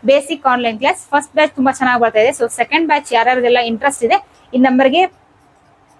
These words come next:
ರಿಜಿಸ್ಟರ್ ಮಾಡ್ಕೊಳ್ಬೋದು. WhatsApp ಮಾಡಿ ರಿಜಿಸ್ಟರ್ ಮಾಡ್ಕೊಳ್ಳಿ, ನಿಮ್ಗೆ ಅಲ್ಲೆಲ್ಲ ಡೀಟೇಲ್ ಸಿಗುತ್ತೆ. I hope ಈ, ಈ ಟಾಪಿಕ್ ನಿಮ್ಗೆ ಇಷ್ಟ ಆಯ್ತು ಅನ್ಕೊಳ್ತೀನಿ. ಇಷ್ಟ ಆದ್ರೆ ಲೈಕ್, ಇಲ್ಲ ಅಂದ್ರೆ ಡಿಸ್‌ಲೈಕ್, ಏನೋ ಒಂದ್ ಕೊಡಿ. ನನ್ನ ಚಾನೆಲ್ ಸಬ್ಸ್ಕ್ರೈಬ್ ಮಾಡಿಲ್ಲ ಅಂದ್ರೆ ಚಾನೆಲ್ ಸಬ್ಸ್ಕ್ರೈಬ್ ಮಾಡಿ.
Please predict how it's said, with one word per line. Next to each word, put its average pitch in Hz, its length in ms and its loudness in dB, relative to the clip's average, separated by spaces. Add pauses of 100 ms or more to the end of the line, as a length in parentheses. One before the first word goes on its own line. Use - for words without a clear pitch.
(500)
ರಿಜಿಸ್ಟರ್ 269 380 2
ಮಾಡ್ಕೊಳ್ಬೋದು. 196 520 -2
WhatsApp 269 360 0
ಮಾಡಿ 277 240 2
ರಿಜಿಸ್ಟರ್ 269 340 -2
ಮಾಡ್ಕೊಳ್ಳಿ, 233 360 0
ನಿಮ್ಗೆ 254 160 2
ಅಲ್ಲೆಲ್ಲ 214 220 4 (120)
ಡೀಟೇಲ್ 226 260 -2
ಸಿಗುತ್ತೆ. 190 240 -4 (540)
I 277 80 2
hope 311 220 2
ಈ, - 20 -4 (260)
ಈ 262 180 0
ಟಾಪಿಕ್ 247 260 0
ನಿಮ್ಗೆ 247 160 -2
ಇಷ್ಟ - 180 -8
ಆಯ್ತು 254 180 -4
ಅನ್ಕೊಳ್ತೀನಿ. 247 460 -6
ಇಷ್ಟ - 180 -10
ಆದ್ರೆ 269 180 -2
ಲೈಕ್, 277 220 -2
ಇಲ್ಲ 254 160 -2
ಅಂದ್ರೆ 240 180 -4
ಡಿಸ್‌ಲೈಕ್, 254 340 -4
ಏನೋ 254 200 0
ಒಂದ್ 247 100 -4
ಕೊಡಿ. 269 200 -2
ನನ್ನ 269 160 2
ಚಾನೆಲ್ 285 360 0 (140)
ಸಬ್ಸ್ಕ್ರೈಬ್ 269 280 -2
ಮಾಡಿಲ್ಲ 240 280 0
ಅಂದ್ರೆ 220 120 0
ಚಾನೆಲ್ 214 280 -4
ಸಬ್ಸ್ಕ್ರೈಬ್ 262 440 -2
ಮಾಡಿ. 269 180 -2